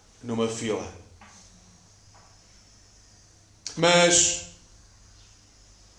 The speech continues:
não é só aí. Quando vamos,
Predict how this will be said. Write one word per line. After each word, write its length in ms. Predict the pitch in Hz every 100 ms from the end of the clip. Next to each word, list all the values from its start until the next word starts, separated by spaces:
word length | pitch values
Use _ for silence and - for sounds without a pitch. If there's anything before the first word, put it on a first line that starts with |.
| - - - - _ _ _ _ _ _ _ 175
não 120 | 202
é 60 |
só 200 | 208 214
aí. 340 | 202 156 - - - - - - - -
Quando 240 | 165 160
vamos, 680 | 170 170 165 160 156 -